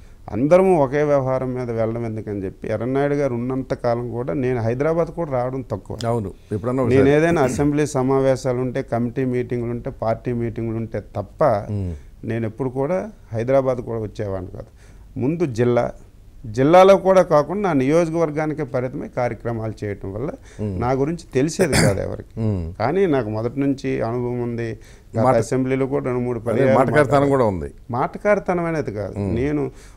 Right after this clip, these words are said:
Speaker 1: ఒకటి చెప్తున్నా, ఏదైనా వాస్తవాలు మాట్లాడతాను.
Speaker 2: ఉమ్. కోసినట్టుగా.
Speaker 1: కో-, ఉన్నది ఉన్నట్టుగా,
Speaker 2: ఉమ్.
Speaker 1: ఉన్నది ఉన్నట్టుగా మాట్లాడడం అనేది నా నైజం. ఈరోజు నేను క్యాబినెట్లో కూడా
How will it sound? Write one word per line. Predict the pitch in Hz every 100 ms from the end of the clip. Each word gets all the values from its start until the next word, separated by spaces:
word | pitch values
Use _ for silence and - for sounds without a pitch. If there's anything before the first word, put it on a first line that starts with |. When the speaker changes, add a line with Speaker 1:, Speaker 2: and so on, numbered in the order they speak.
| -
Speaker 1:
ఒకటి | 113 117 123 -
చెప్తున్నా, | 127 - 131
ఏదైనా | 123 131 139 170
వాస్తవాలు | 120 120 135 135 139 151
మాట్లాడతాను. | 110 98 95 90 - -
Speaker 2:
ఉమ్. | 101 87 76 - - - - - -
కోసినట్టుగా. | 120 113 110 85 78 - - - -
Speaker 1:
కో-, | 175 277 -
ఉన్నది | 127 196 214
ఉన్నట్టుగా, | 190 156 113 107 135
Speaker 2:
ఉమ్. | 107 87 85
Speaker 1:
ఉన్నది | 107 117 165 175
ఉన్నట్టుగా | 165 165 156 180
మాట్లాడడం | 156 143 143 143 139
అనేది | 143 180 175
నా | 135
నైజం. | 110 107 95 -
ఈరోజు | 104 127 170
నేను | 165
క్యాబినెట్లో | - 123 143 156 151 127
కూడా | 113 104 101